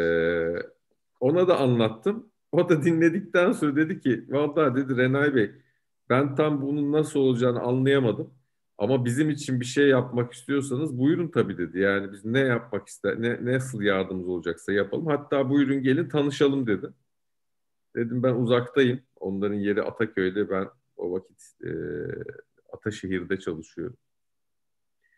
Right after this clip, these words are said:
"Ben," dedim, "yarıştan sonra gelirim," dedim. Ve öyle başladı.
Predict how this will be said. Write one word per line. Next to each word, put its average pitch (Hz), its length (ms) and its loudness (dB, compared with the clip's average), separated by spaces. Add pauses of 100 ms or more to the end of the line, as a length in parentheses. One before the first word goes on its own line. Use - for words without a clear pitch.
(280)
"Ben," 117 220 0
dedim, 117 200 -2
"yarıştan 117 520 4
sonra 120 320 4
gelirim," 90 420 0
dedim. 123 280 -2 (600)
Ve 135 80 6
öyle 147 300 8
başladı. 98 480 0